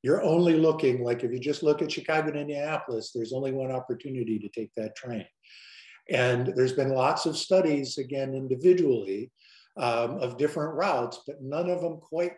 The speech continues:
comes, gets across the finish line,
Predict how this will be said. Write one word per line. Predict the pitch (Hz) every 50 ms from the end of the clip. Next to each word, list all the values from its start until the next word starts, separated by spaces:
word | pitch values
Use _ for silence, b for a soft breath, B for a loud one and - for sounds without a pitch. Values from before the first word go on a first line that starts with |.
| _ _ _ -
comes, | 165 160 170 160 156 156 - - - _ _ -
gets | 165 160 160 -
across | 165 - - 170 165 165 156 - -
the | - 143
finish | - - 185 185 170 - - -
line, | 143 127 123 123 123 123 123 123 123